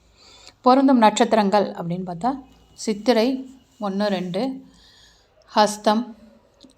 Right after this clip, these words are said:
ஆயில்யம், பூசம், திருவாதிரை, மிருகசீரிடம், ரோஹிணி,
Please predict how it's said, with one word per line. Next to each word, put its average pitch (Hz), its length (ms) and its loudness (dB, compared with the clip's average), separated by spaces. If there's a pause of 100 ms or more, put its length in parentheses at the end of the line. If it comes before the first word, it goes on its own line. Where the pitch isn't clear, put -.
(260)
ஆயில்யம், 208 760 0 (1080)
பூசம், 226 720 -2 (760)
திருவாதிரை, 220 880 0 (680)
மிருகசீரிடம், 220 800 -2 (920)
ரோஹிணி, 220 720 -2